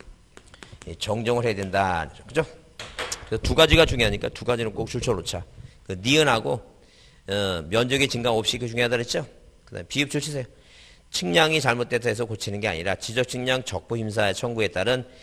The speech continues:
지적위원회 의결에 의해서 지적 공부의 등록상을 뭐 한다는 게 이거 정정해야 된다.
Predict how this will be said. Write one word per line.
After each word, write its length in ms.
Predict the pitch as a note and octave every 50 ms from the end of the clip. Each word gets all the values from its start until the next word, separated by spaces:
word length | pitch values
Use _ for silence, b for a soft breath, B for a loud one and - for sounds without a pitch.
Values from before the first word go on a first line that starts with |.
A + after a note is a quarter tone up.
| B B B B B _
지적위원회 800 | - - - G2 G2+ A#2 A#2 A2 G#2+ G#2 G2+ G2 G#2 G#2+ G#2+ - -
의결에 600 | A#2+ A#2+ B2+ C#3+ D#3 F3 F3 D#3+ E3+ D#3 C3+ B2+
의해서 720 | A#2+ G#2 G2 F#2 F2+ F2 E2+ A2+ A#2+ G#2+ F#2 F#2 G2 - - - -
지적 280 | - - G#2 A#2 A#2 A2+
공부의 420 | A2+ G#2+ G#2 G2 G#2+ A2 G#2+ G#2+
등록상을 520 | - G2 G2 G2 F#2+ F2+ - F#2+ F#2+ G#2 G2+
뭐 120 | F2 E2
한다는 320 | F2+ F#2+ F2+ F#2+ F2+ - -
게 80 | D2+
이거 240 | C2 - - D2+ D2 - - B B B B B B B -
정정해야 480 | - - - F2+ G2 G2+ G2 F#2+ F#2+ F#2
된다. 560 | E2+ F2 E2+ D#2+ E2+ E2+ E2 D#2+ D2+ D2 D#2